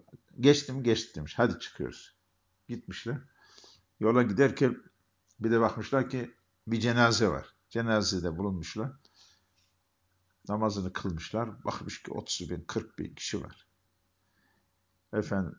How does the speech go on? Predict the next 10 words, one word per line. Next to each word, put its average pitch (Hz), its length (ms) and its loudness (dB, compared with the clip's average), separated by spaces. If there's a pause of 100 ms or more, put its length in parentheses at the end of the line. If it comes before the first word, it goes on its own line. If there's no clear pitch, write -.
(120)
cenazede 107 720 2 (840)
kıldıktan 113 400 0
sonra 104 280 -2
demiş 110 180 -8
ki, 110 120 0
"Bu 95 80 -6
kimin 147 280 -2
cenazesi 101 480 0
ya?" 85 200 -2
demiş. - 380 -14